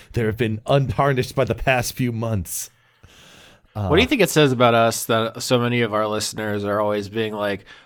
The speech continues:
Speaker 2: "Oh yeah, I'm concussed. I have no idea where I am. How many months are missing? Uh, I'm get-, I'm getting my ass beat twenty-four seven."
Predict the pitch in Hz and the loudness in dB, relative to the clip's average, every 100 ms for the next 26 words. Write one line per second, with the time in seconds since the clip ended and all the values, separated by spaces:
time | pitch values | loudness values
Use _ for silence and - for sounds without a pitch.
0 | - 120 113 117 110 110 113 123 123 120 | -4 2 4 4 6 4 2 -2 -6 -4
1 | 127 123 113 - 117 110 123 120 120 113 | 2 4 2 2 0 2 2 2 0 0
2 | 113 110 110 117 113 113 113 107 120 117 | -2 -2 0 0 0 -4 -4 -2 0 0
3 | 113 117 113 113 110 107 113 104 104 104 | -2 -4 -2 -4 -2 -2 -2 -2 -4 -8
4 | 104 104 104 104 120 123 117 120 123 135 | -6 -4 -4 -6 -6 -8 -6 -4 2 2
5 | 127 120 120 120 117 110 - 123 120 120 | 4 2 2 0 0 -2 0 0 2 0
6 | 113 123 120 110 95 | 2 2 2 -2 -6